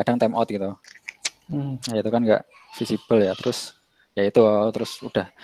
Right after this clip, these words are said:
Speaker 1: di tweak-tweak gitu, kasih indeks, di query-nya diperbaiki, tapi ya tetap masih inilah, masih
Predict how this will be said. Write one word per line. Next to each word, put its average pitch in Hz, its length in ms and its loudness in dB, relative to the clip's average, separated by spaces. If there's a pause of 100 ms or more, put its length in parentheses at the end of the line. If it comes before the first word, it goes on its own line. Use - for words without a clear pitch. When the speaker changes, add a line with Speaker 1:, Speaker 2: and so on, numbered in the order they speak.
(480)
Speaker 1:
di 117 160 8
tweak-tweak 123 560 4
gitu, 123 80 6
kasih 120 320 4
indeks, 123 480 6
di 113 480 4 (320)
query-nya 123 320 -2
diperbaiki, 120 320 2
tapi 127 240 4
ya 117 80 6
tetap - 160 -2 (480)
masih 123 480 -2
inilah, 107 240 4
masih 110 480 0